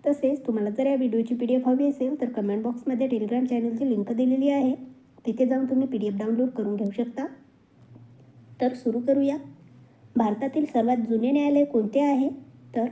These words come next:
कलकत्ता उच्च न्यायालय हे भारतातील सर्वात जुने न्यायालय आहे.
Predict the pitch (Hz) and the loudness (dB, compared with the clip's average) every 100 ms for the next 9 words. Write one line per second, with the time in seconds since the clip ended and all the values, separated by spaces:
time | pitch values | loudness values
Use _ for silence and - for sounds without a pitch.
0 | - - 226 262 262 285 - 294 294 254 | -6 -4 -2 -2 0 0 2 2 2 2
1 | 226 233 - - 240 240 214 233 226 285 | 0 -2 -4 -2 0 0 -2 -2 -2 -2
2 | 247 220 262 247 220 220 240 262 254 262 | 0 -2 -2 -2 -2 2 2 2 2 2
3 | 269 262 | 2 2